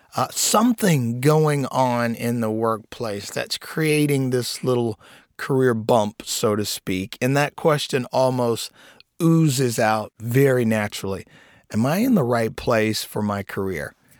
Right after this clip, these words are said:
And so I want to answer that question.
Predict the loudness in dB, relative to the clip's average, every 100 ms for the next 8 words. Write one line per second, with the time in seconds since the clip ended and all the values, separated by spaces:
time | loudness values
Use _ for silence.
0 | _ _ -8 0 0 4 4 4 2 2
1 | 2 2 2 2 0 0 0 0 -2 -8
2 | -10